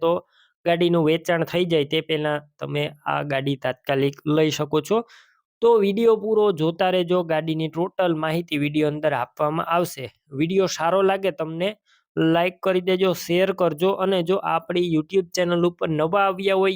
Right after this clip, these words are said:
YouTube ચેનલ સબસ્ક્રાઇબ કરી લેજો અને Facebook પેજ ફોલો કરજો, જેથી નવા નવા વીડિયો દરરોજ તમને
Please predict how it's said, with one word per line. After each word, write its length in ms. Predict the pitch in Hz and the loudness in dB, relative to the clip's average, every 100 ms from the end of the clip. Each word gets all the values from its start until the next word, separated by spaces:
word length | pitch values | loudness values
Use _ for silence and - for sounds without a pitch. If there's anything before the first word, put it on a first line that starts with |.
| 160 | -2
YouTube 340 | 156 196 190 - | -2 -2 -4 -2
ચેનલ 240 | 190 226 202 - | 0 0 -2 -2
સબસ્ક્રાઇબ 640 | 175 170 - 247 233 - | -2 0 0 0 0 -2
કરી 240 | 214 208 202 | 0 2 2
લેજો 240 | 190 196 | 0 0
અને 100 | 196 - | -2 -4
Facebook 360 | 170 160 180 175 170 | -6 -6 -4 -2 0
પેજ 220 | 165 - | -2 -2
ફોલો 220 | 165 180 175 | 0 2 2
કરજો, 280 | 165 156 202 233 _ _ _ - | 0 0 -4 -4 _ _ _ -4
જેથી 260 | 175 185 196 | -2 2 2
નવા 240 | 190 190 190 | 4 2 2
નવા 260 | 190 185 | 2 2
વીડિયો 320 | 185 190 190 190 - _ _ 175 | 2 2 0 0 -6 _ _ -4
દરરોજ 380 | 156 160 170 165 | 0 2 2 0
તમને 300 | 156 160 165 | -2 -2 -2